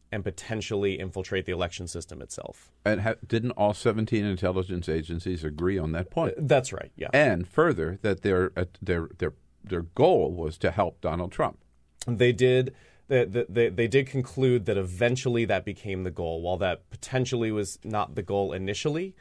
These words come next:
Speaker 1: as the election went on, they decided to kind of shift towards helping him. That's right.
Speaker 2: All right. Who leaked this document? Do we know?
Speaker 1: Uh, it's believed.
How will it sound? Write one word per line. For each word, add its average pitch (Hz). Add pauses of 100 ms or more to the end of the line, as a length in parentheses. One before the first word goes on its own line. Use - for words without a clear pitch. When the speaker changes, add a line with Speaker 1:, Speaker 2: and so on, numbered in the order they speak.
(300)
Speaker 1:
as 104
the 107
election 98
went 92
on, 101 (340)
they 107
decided 92
to -
kind 90
of 85
shift -
towards 104
helping -
him. 85
That's 92
right. - (240)
Speaker 2:
All 90
right. 85 (300)
Who 180
leaked 131
this 113
document? 87
Do 92
we 92
know? 95 (680)
Speaker 1:
Uh, 120
it's -
believed. 131